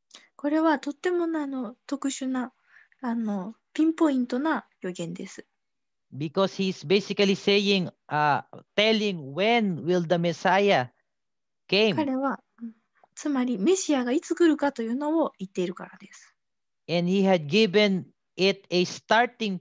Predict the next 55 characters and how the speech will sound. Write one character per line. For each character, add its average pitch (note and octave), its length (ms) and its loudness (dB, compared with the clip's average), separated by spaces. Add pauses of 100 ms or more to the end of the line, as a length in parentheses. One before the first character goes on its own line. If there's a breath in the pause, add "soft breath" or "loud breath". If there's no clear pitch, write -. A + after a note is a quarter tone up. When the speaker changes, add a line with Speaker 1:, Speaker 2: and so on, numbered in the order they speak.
Speaker 2:
point. D#3 300 -4 (1400)
Speaker 1:
そ C#4+ 80 -8
し - 80 -14
て D4 100 -2
そ C#4+ 160 -6
の、 D4 300 0
あ A#3 100 2
の、 A3 220 -2
視 C4 220 0
点 D4 240 2
と C#4+ 120 -2
し - 120 -10
て、 - 260 0 (920)
Speaker 2:
The D3 100 -2
starting G3+ 680 0
point G3 320 0
is F3 300 -6
from F3+ 300 2
the E3 260 -2
going G3 640 4
forth G3 340 0
of D#3 160 -6
the E3 80 -2
commandment E3+ 800 0 (100)
to D3+ 320 -2 (500)
restore F3 720 0
Jerusalem. E3 680 -2 (960 soft breath)
Speaker 1:
エ C#4+ 100 0
ル D#4+ 120 4
サ F#4+ 160 2
レ F4+ 100 2
ム C4+ 160 0
を B3 60 -2
建 B3 160 0
て C#4 120 2
直 D4+ 200 2
せ E4+ 100 2
と C#4+ 120 0
い C4 40 2
う B3+ 40 4
命 C4+ 220 4
令 C#4 140 6
が C#4 100 6
出 D4 120 2
た C#4 120 2
と C4 120 -2
こ D#4+ 120 2
ろ D#4+ 60 6
を D#4 40 4
は B3 120 -4
じ B3 160 -4
め A#3+ 120 2
と B3+ 120 -2
し - 100 -6
て、 - 240 0